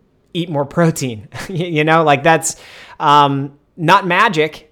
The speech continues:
And, and it, and like I said, it probably sounds super basic, but ho-, honestly, that solves it for a lot of people. 'Cause I think when, when you try to eat protein,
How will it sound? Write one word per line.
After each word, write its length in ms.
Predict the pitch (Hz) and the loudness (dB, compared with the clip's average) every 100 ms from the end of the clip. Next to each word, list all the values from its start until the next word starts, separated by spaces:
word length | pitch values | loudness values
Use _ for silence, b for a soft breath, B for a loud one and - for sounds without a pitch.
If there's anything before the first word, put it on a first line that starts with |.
| _ | _
And, 160 | 175 165 | -2 -2
and 260 | 165 170 | -2 -2
it, 180 | 160 160 | -2 -4
and 140 | 185 151 | -4 -4
like 100 | 160 | -2
I 60 | |
said, 180 | 160 180 | -2 -2
it 80 | 143 | -2
probably 320 | - 202 185 | -2 -2 -4
sounds 300 | 156 180 165 | -4 -4 -4
super 260 | - 180 160 | -6 -6 -4
basic, 560 | 127 175 185 156 - | -2 -2 -2 -6 -6
but 240 | - 147 143 | -2 -2 -4
ho-, 120 | 165 - | -12 -4
honestly, 340 | 185 214 - 160 | -2 -2 -2 -2
that 200 | 202 202 | -2 -2
solves 360 | 165 180 214 | -4 -4 -4
it 120 | 202 | -6
for 140 | - 160 | -4 -2
a 40 | |
lot 160 | 156 151 | 0 -2
of 80 | - | -6
people. 260 | 220 208 | -10 -10
'Cause 300 | - 151 147 B B B B | -6 -6 -6 B B B B
I 80 | 185 | -8
think 200 | 170 202 | -4 -4
when, 160 | 185 180 208 | -4 -6 -6
when 140 | 170 | -6
you 60 | 160 | -4
try 220 | - 214 | 0 0
to 60 | 208 | 0
eat 240 | 202 190 | -6 -12
protein, 800 | - 202 214 165 147 143 147 165 | -4 -4 -4 -6 -4 -4 -8 -12